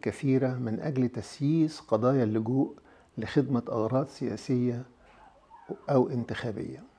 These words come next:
وباسم إبرشية الكنيسة القبطية الأرثوذكسية بهولندا نؤكد أن الدولة المصرية تحت قيادة الرئيس عبد الفتاح السيسي حريصة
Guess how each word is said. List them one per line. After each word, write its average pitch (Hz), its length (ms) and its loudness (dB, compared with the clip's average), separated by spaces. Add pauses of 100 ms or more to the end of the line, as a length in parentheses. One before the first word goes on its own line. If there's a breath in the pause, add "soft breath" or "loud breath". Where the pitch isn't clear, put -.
(840 loud breath)
وباسم 143 420 -2
إبرشية 123 540 2
الكنيسة 120 500 -2
القبطية 127 480 -4
الأرثوذكسية 117 420 -2
بهولندا 135 600 -4 (520 soft breath)
نؤكد - 460 0 (760 soft breath)
أن 120 140 0
الدولة 147 360 4
المصرية 143 640 2
تحت - 320 -2
قيادة 127 520 -2
الرئيس 117 440 -2
عبد 98 140 -6
الفتاح 110 520 -4
السيسي 147 560 -2 (440 loud breath)
حريصة 147 600 2